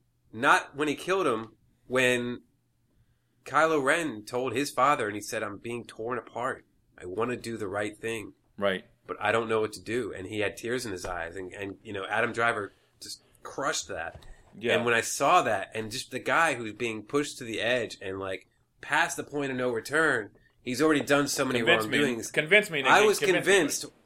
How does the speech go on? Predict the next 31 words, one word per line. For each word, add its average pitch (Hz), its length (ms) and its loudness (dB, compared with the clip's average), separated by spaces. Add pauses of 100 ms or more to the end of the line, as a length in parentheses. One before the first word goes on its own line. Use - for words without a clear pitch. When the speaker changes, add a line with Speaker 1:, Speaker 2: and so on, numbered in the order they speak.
(100)
Speaker 1:
I 120 160 4
was 190 160 0
convinced 180 560 -2
when 110 120 -6
he 117 60 -4
delivered 120 360 0
that 131 180 2
line, 131 160 -2
I 123 120 4
was 170 100 -2
convinced 165 540 -2
that 104 200 -6 (720)
Ben, 131 520 2 (400)
his 107 200 -4
son, 143 300 4
was 98 120 -6
talking 92 440 -4
and 104 140 -4
not 113 200 0
Kylo 110 340 -2
Ren, 110 240 0
that 87 100 -12
he 101 100 -14
was, 98 220 -12
he 101 140 -8
wanted 101 280 -6
to 95 60 -18
do 104 100 -6
the 98 80 -8
right 98 240 -8
thing. 107 280 -6